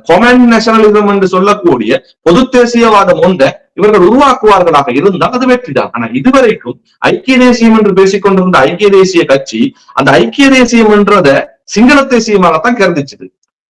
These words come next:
நான் தெளிவா விளங்கப்படுத்துறேன் வீரா. அஹ், இங்கு தமிழ் மக்கள் இருக்கிறார். So, தமிழ் தேசியம் இருக்குது. முஸ்லிம் மக்கள் தங்களை தமிழர்களாக அடையாளப்படுத்தாமல் முஸ்லிம் தேசியமாக அடையாளப்படுத்துகிறது. அப்ப முஸ்லிம் தேசியவாதம் ஒன்று இருக்குது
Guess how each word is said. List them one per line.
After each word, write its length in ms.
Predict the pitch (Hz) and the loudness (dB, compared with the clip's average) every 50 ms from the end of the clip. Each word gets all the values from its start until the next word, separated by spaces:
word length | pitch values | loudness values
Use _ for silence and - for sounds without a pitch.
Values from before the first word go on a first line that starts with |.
| _ - 123 120 117 | _ -8 -4 -2 0
நான் 220 | 113 120 120 120 117 110 110 | 0 0 2 2 0 0 -2
தெளிவா 280 | - 131 147 156 156 151 | -2 0 0 2 2 2
விளங்கப்படுத்துறேன் 680 | 139 135 143 147 143 139 143 139 135 135 135 135 131 127 123 120 120 117 117 113 | 2 0 -2 -2 -2 -2 -2 0 0 2 2 2 2 2 0 0 2 0 0 2
வீரா. 260 | 127 139 - - - - - _ _ _ _ _ _ _ _ _ _ _ _ _ _ _ | 2 0 0 0 -2 -4 -8 _ _ _ _ _ _ _ _ _ _ _ _ _ _ _
அஹ், 200 | - - 113 139 139 | -6 -2 0 0 0
இங்கு 180 | 147 175 208 | 0 0 -2
தமிழ் 300 | - 165 151 170 185 185 180 - _ _ _ | 0 0 0 0 -2 -2 -4 -8 _ _ _
மக்கள் 300 | - 143 143 143 165 151 | -6 -6 -4 -4 -4 -4
இருக்கிறார். 380 | 135 131 127 - 107 92 87 _ _ _ _ | -4 -6 -6 -6 -12 -12 -12 _ _ _ _
So, 180 | _ - - | _ -20 -10
தமிழ் 280 | - 131 135 - 180 175 | -4 -4 -2 -2 -2 -2
தேசியம் 400 | 170 156 156 151 156 151 147 127 | -2 -2 -4 -2 -2 -2 -2 -2
இருக்குது. 300 | 107 101 - - - - _ | -2 -4 -10 -16 -20 -18 _
முஸ்லிம் 380 | - 120 123 - - 202 208 190 | -6 -6 -4 0 0 2 2 4
மக்கள் 260 | 180 170 175 208 196 | 2 2 0 0 0
தங்களை 320 | 180 170 165 165 170 175 175 | 0 2 2 2 2 2 2
தமிழர்களாக 540 | 170 143 151 170 175 170 165 165 160 151 | 0 0 0 2 2 2 2 2 2 2
அடையாளப்படுத்தாமல் 840 | 143 135 139 147 151 151 147 151 147 139 135 147 143 147 - 202 196 | 2 2 2 4 2 4 2 2 0 0 0 0 0 0 0 0 0
முஸ்லிம் 400 | 165 160 165 - 202 202 208 196 | -2 -4 -4 -2 0 0 0 2
தேசியமாக 640 | 180 175 175 180 180 185 180 170 160 151 156 156 - 196 - | 2 0 0 0 2 0 0 2 2 2 2 0 0 -2 -4
அடையாளப்படுத்துகிறது. 720 | - - - 160 151 147 131 123 113 - 101 95 98 92 - _ _ | -2 -2 0 0 0 0 0 -2 -4 -4 -8 -10 -10 -10 -12 _ _
அப்ப 200 | _ - - - | _ -14 -12 -8
முஸ்லிம் 360 | - 151 147 - 175 180 185 180 - _ _ | -8 -8 -4 -2 0 0 0 -2 -6 _ _
தேசியவாதம் 560 | - 156 147 147 - 147 139 131 123 123 127 147 | -6 -4 -4 -2 0 0 0 2 2 0 0 -2
ஒன்று 160 | 151 165 156 | -2 -6 -6
இருக்குது 260 | 123 110 - - _ | -6 -6 -12 -18 _